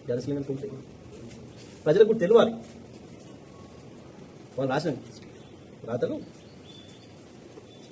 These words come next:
"మేము బీఆర్ఎస్ పార్టీ మీద విశ్వాసంతోనే ఉన్నాం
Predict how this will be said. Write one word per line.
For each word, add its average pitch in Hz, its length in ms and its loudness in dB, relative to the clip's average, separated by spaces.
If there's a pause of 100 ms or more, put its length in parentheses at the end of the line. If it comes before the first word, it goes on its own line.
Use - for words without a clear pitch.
(1080)
"మేము 143 180 2
బీఆర్ఎస్ 139 280 4
పార్టీ 131 200 -2
మీద 131 140 -2
విశ్వాసంతోనే 123 500 -2
ఉన్నాం 123 160 -4